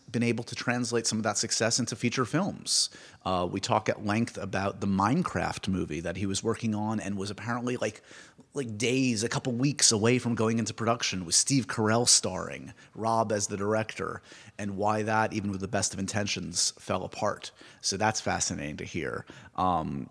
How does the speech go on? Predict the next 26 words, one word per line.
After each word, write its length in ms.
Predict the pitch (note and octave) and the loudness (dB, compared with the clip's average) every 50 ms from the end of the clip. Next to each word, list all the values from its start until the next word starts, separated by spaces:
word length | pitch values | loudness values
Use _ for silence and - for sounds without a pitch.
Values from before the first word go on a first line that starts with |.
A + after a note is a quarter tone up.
| - _ _ | -14 _ _
yeah, 280 | - A2+ A#2+ G#2+ E2+ - | 2 4 6 6 6 4
this 180 | - C3 - | 2 2 4
was, 160 | - D3+ B2+ C3+ | 4 4 4 4
this 160 | D#3 - - | 2 2 2
was 100 | E3 D3+ | 2 2
a 60 | D3 | 4
good 160 | D#3 D#3+ C#3+ | 4 4 4
one. 140 | G#2 E2+ F#2 | 4 4 6
Rob 200 | G#2 A2 B2 B2 | 6 6 8 8
hasn't 220 | C#3 A#2+ A#2+ A#2 | 6 4 4 2
really 140 | A2+ A2+ A2 | 2 2 2
done 360 | G#2 F#2+ G#2+ G#2 G#2+ G2+ G2 - | 4 4 4 4 4 2 0 -2
a 60 | - | -4
ton 200 | - - - A2 | -4 -2 0 0
of 60 | G2 F2 | 0 0
publicity 460 | A2 G2+ A#2+ F3 F3+ - C#3+ A#2+ A2 | 0 2 4 6 6 6 6 6 6
over 120 | G2 G#2 | 6 6
the 80 | G2+ G2 | 4 4
years 200 | G2 G#2+ A#2 - | 4 4 4 2
because 260 | - - A#2 G#2+ F#2 | 2 2 2 0 2
It's 120 | F#2+ - | 0 2
Always 220 | A2 G2+ G2 F#2+ F#2 | 2 4 4 6 6
Sunny 360 | - - G#2 G2 G2 G2 F#2+ | 6 6 4 4 2 2 2
has 180 | F#2 G2+ F#2 - | 2 0 0 0
kind 180 | - G#2 F#2 | 0 0 0
of 180 | F#2 E2+ - | 0 -2 -6